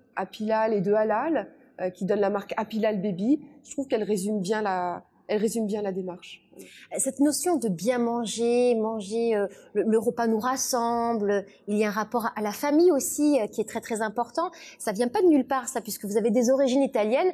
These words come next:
Speaker 2: Je crois qu'il est important de préciser que, pour vous, le bien manger, euh, euh, vient de là aussi. Ce sont des valeurs qu'on vous a transmises.
Speaker 1: Exactement. Euh, moitié bretonne et moitié italienne. Et,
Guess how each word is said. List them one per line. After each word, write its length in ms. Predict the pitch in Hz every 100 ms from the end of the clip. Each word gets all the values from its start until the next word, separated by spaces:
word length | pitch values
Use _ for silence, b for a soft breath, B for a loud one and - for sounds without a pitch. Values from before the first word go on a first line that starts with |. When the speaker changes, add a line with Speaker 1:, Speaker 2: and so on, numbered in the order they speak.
| B B -
Speaker 2:
Je 80 |
crois 140 | - 302
qu'il 140 | 247
est 40 | 240
important 420 | 226 233 214 320
de 60 |
préciser 520 | - 254 - 220 320 330
que, 360 | 277 320 277
pour 260 | 240 240 220
vous, 340 | 208 302 320 - B
le 100 | 208
bien 220 | 202 233 254
manger, 520 | 240 240 226 320 320
euh, 180 | 233 190 B B B
euh, 400 | 196 196 190 202
vient 220 | 196 269
de 100 | 233
là 260 | 233 214 277 -
aussi. 440 | 220 - 240 320
Ce 140 | - -
sont 100 | 220
des 120 | 208
valeurs 280 | 220 226 226
qu'on 140 | 240
vous 100 | 202
a 60 | 208
transmises. 580 | - 196 - 277 302 196 _ _ -
Speaker 1:
Exactement. 1040 | 196 170 311 - 233 196 185 240 285 - 202
Euh, 680 | 196 190 185 180 175 175 170
moitié 340 | 196 262 -
bretonne 500 | 214 226 233 240 233
et 60 | 196
moitié 320 | 196 226 285
italienne. 680 | 247 190 190 190 220 294 269 -
Et, 340 | 214 214 214